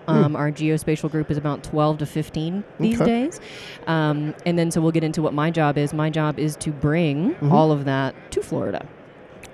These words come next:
Speaker 1: Oh, so you're opening an office in
Speaker 2: Yes,
Speaker 1: Florida.
Speaker 2: right.
Speaker 1: Is this breaking news?
Speaker 2: This is breaking news.
Speaker 1: <laughs>
Speaker 2: It's, it's been going on for a year, but
Speaker 1: That's
Speaker 2: it's breaking
Speaker 1: exciting.
Speaker 2: news.
Speaker 1: Cool.
Speaker 2: Yeah,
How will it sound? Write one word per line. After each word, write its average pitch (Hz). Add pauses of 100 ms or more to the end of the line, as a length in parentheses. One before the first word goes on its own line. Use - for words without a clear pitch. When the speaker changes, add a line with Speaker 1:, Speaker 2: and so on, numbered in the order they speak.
(120)
Speaker 1:
Oh, -
so 156
you're 151
opening 143
an 120
office 156
in 175
Speaker 2:
Yes, 131
Speaker 1:
Florida. 98
Speaker 2:
right. 151 (140)
Speaker 1:
Is 139
this 180
breaking 196
news? 123 (160)
Speaker 2:
This 151
is 139
breaking 120
news. 127
Speaker 1:
<laughs> - (600)
Speaker 2:
It's, - (100)
it's 170
been 175
going 156
on 147
for 143
a 135
year, 135
but 151
Speaker 1:
That's 370
Speaker 2:
it's 370
breaking 151
Speaker 1:
exciting. 131
Speaker 2:
news. 123
Speaker 1:
Cool. -
Speaker 2:
Yeah, 175